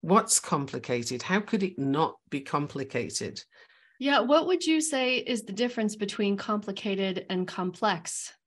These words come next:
Speaker 2: if any?
Speaker 1: Oh, plenty of difference. Yes, definitely. So complex means there's many facets to it, like a diamond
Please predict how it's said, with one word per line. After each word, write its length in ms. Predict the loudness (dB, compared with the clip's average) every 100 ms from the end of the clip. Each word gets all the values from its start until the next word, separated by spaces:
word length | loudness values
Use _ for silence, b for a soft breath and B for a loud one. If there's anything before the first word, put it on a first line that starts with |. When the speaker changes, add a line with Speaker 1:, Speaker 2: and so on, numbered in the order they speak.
| -14
Speaker 2:
if 140 | -8
any? 340 | -2 -2 -4 -8 _ _ -20 B B B B B _ _ _ _
Speaker 1:
Oh, 240 | 6 6 6
plenty 300 | 8 8 8
of 80 | 4
difference. 500 | 2 -4 -4 -4 0
Yes, 320 | 2 2 0
definitely. 580 | 0 0 -2 -2 -6 -8 B B
So 240 | 6 6
complex 720 | 8 6 6 4 0 2 2
means 380 | 4 4 4 0
there's 180 | -2 2
many 200 | 4 4
facets 520 | 2 2 2 -2 -2
to 180 | 0 0
it, 140 | 0
like 180 | -2 -6
a 40 |
diamond 640 | -4 2 4 2 -2 -8